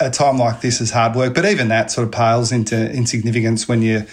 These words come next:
sort of consider the, the broader issues that people are facing. And I, I mean, I suspect it's gonna get worse from here, not, not better.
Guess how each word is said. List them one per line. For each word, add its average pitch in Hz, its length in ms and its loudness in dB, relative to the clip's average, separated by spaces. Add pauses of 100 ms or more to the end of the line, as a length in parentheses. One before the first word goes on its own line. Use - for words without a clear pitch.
(680)
sort - 200 -2
of 131 60 -4
consider 127 720 0
the, 131 140 2
the 131 160 -2
broader 127 400 0
issues 120 360 0
that 113 140 -4
people 120 280 -2
are 104 60 -2
facing. 120 460 0
And 117 100 2
I, 117 280 0
I 131 80 4
mean, 127 140 0
I 143 160 4
suspect - 460 -4
it's 107 100 -8
gonna 107 180 -4
get 101 240 -8
worse 110 400 -4
from 110 200 -4
here, 110 200 -4
not, 110 400 -2
not 117 240 -4
better. 101 320 -4